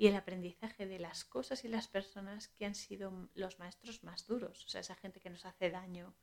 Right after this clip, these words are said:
que nos hiere. Esa gente son los mejores profesores, los mejores maestros que podemos tener, los más duros, pero los que nos hacen aprender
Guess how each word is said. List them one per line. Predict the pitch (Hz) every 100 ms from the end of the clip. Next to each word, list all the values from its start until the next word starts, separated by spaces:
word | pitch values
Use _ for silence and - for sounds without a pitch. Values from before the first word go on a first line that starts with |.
| _ _ - - _
que | 196
nos | 185 175
hiere. | 190 196 180 170 - _ _ _ _ _ -
Esa | -
gente | 240 - 277 285 180
son | -
los | 196 196
mejores | 185 180 196 - - 240 247 220 214 - -
profesores, | - 180 - - 170 170 -
los | 180
mejores | 185 185 214
maestros | 214 214 - 202
que | -
podemos | - 180 180 -
tener, | 175 175 - _
los | 175 165
más | 175 -
duros, | 185 190 208 247 - _ _ _ _ _
pero | 196 180
los | 180 -
que | - 196
nos | 185 202
hacen | - 226
aprender | 214 190 190 196 214